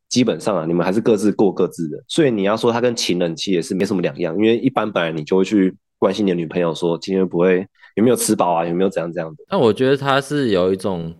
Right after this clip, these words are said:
Speaker 2: 上对下的那种无微不至的照顾，我觉得都是这种帮你打点好。然后另外一种无微不至照顾可能就是，哦，他是跟你平等关系的，然后他是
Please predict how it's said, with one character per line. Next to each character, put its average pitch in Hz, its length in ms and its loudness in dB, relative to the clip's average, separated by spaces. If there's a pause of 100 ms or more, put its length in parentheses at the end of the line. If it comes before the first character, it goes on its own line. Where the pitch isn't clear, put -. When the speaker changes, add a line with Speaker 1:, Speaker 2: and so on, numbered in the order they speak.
Speaker 2:
上 123 400 0
对 117 240 6
下 110 240 4
的 95 100 2
那 104 140 0
种 98 120 -2
无 87 180 -4
微 95 140 4
不 85 160 -6
至 90 140 -6
的 87 100 0
照 80 280 -4
顾， 85 340 -10
我 92 80 -10
觉 95 80 -4
得 104 80 2
都 104 180 0
是 104 120 -6
这 110 100 0
种 90 260 0
帮 98 200 -4
你 85 120 -10
打 85 200 -2
点 85 200 -4
好。 87 320 -10 (300)
然 107 100 -10
后 143 180 -2
另 160 220 0
外 160 140 4
一 139 60 2
种 92 280 -8 (460)
无 107 140 -6
微 117 120 6
不 110 160 0
至 113 140 -4
照 110 160 0
顾 110 120 -4
可 110 60 0
能 87 140 -4
就 95 100 -4
是， 95 320 -6 (460)
哦， - 80 -14
他 107 140 0
是 117 120 -6
跟 110 220 2
你 92 40 -6
平 87 340 -6
等 90 220 -2
关 82 260 -6
系 82 240 -8
的， 82 200 -8
然 82 140 -8
后 85 60 -6
他 87 180 -6
是 90 300 -8